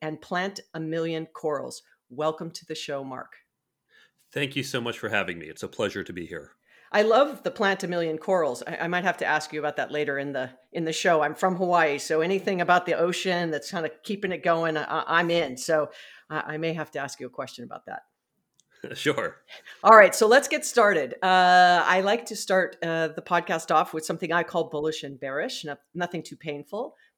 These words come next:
Speaker 1: Bullish is you're for it. Bearish is you are against it. Uh, are you ready?
Speaker 2: I'm ready to go.
Speaker 1: All right. First one, flying cars.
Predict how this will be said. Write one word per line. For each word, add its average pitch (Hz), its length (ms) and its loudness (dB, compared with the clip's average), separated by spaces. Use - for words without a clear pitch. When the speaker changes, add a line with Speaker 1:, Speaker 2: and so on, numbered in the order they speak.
Speaker 1:
Bullish 185 300 0
is 170 140 -8
you're 160 100 -4
for 160 360 -2
it. - 180 -8
Bearish 170 400 0
is 160 280 -8
you 156 140 -6
are 147 200 -2
against 151 520 -8
it. 302 320 -10
Uh, 180 240 4
are 180 160 6
you 196 180 -2
ready? 175 460 -2
Speaker 2:
I'm 87 180 -8
ready 117 240 2
to 120 100 2
go. 92 300 0
Speaker 1:
All 170 220 6
right. 147 240 4
First 285 300 0
one, 104 280 -8
flying 226 600 2
cars. 156 720 -2